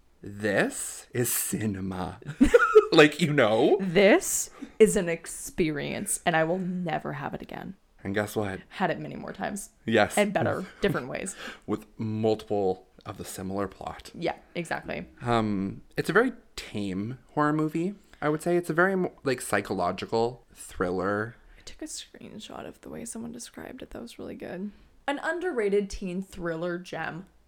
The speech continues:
Speaker 1: Yes.
Speaker 2: Yes.
Speaker 1: That's, it is a very teen, teen horror.
Speaker 2: And I didn't really remember it being that way.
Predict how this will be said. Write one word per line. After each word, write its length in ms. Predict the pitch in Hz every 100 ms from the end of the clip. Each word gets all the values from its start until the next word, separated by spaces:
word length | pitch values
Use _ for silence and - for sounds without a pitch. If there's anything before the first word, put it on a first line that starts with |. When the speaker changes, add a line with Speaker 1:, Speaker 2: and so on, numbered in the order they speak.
| _
Speaker 1:
Yes. 580 | 107 107 98 92 - - -
Speaker 2:
Yes. 320 | 226 196 196
Speaker 1:
That's, 300 | 139 139 - -
it 120 | 143
is 200 | 139 113
a 60 | 110
very 260 | 104 101
teen, 680 | 104 - - 95 92 90 95 - _ -
teen 420 | - 92 87 -
horror. 480 | 95 90 80 - - _ _ -
Speaker 2:
And 120 | 247
I 80 | 277
didn't 420 | 277 370 415 220
really 340 | 208 240 226 240
remember 720 | 202 190 165 160 165 185 185
it 380 | 165 - 165 -
being 340 | 175 175 220
that 240 | 277 269
way. 320 | 269 294 330